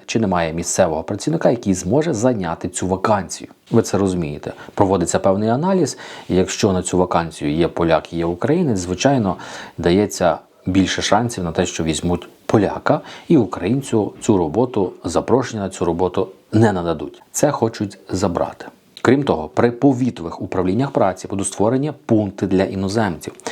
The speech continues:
Проект також запроваджує обов'язкові підстави для відмови у видачі дозволу на роботу, якщо компанія роботодавця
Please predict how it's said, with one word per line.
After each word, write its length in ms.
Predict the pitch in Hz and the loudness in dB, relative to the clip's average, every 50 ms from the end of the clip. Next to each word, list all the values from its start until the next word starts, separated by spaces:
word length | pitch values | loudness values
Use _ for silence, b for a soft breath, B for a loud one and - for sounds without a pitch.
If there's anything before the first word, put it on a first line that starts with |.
| B B B B B | B B B B B
Проект 260 | - 104 120 123 - | 4 4 4 4 2
також 260 | 123 120 - 113 98 | 0 0 2 -2 -2
запроваджує 580 | 90 113 - - 95 90 107 113 110 - 107 - - | -2 -2 0 0 2 2 2 2 2 -2 -4 -4 -2
обов'язкові 640 | - 104 104 113 107 107 101 - - 107 98 82 78 | -2 0 0 0 0 0 -2 -2 -2 -2 -2 -2 -4
підстави 540 | - - 101 - - - 127 123 127 117 95 | -4 -6 -4 -4 -2 0 0 0 2 0 0
для 200 | 82 90 98 104 | 0 0 0 0
відмови 560 | 98 101 95 90 92 104 113 117 113 110 127 - - | 0 -4 -6 -2 0 2 2 4 2 0 -2 -2 -4
у 60 | 113 | -6
видачі 400 | 98 90 98 92 101 92 - - | -2 -2 0 0 0 -2 -2 -4
дозволу 520 | 85 82 87 85 85 85 - - 123 131 113 | -6 -4 -2 -2 -2 -2 0 2 4 4 4
на 180 | 87 85 90 | 4 2 0
роботу, 340 | 101 95 85 82 85 85 - - | 0 -2 -2 -2 -4 -4 -4 -6
якщо 280 | 82 - - - 131 | -8 -4 0 0 0
компанія 500 | - - 156 135 - 135 127 123 123 120 | 0 0 -2 0 0 0 0 2 2 2
роботодавця 540 | 120 120 120 120 120 117 110 113 - 123 | 0 0 0 0 0 0 0 0 -2 -6